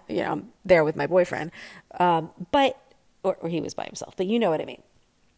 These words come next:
Blockbuster videos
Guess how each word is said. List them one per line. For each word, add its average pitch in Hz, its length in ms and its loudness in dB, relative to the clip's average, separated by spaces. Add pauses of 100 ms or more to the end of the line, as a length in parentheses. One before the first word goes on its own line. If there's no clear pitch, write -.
(1400)
Blockbuster 202 1200 0 (220)
videos 170 1200 -2